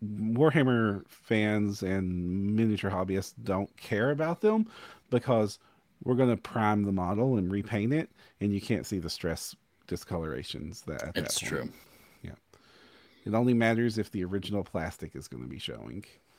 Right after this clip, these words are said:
Speaker 2: <sighs> All right,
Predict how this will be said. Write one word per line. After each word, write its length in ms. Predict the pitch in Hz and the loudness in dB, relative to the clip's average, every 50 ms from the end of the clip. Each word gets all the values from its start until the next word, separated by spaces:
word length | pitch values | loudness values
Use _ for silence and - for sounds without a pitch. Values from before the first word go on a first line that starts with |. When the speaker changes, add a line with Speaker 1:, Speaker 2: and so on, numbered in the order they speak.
| _ _ _ _ _ _ _ _ _ _ _ _ _ _ _ _ _ _ _ _ _ - - - _ _ _ _ _ _ _ _ - | _ _ _ _ _ _ _ _ _ _ _ _ _ _ _ _ _ _ _ _ _ -18 -18 -18 _ _ _ _ _ _ _ _ -12
Speaker 2:
<sighs> 0 | |
All 800 | 156 139 123 117 107 - - - - _ _ _ - - - 87 | -10 -10 -10 -12 -14 -16 -18 -20 -20 _ _ _ -10 -4 0 2
right, 280 | 98 107 104 - - | 2 2 2 0 -4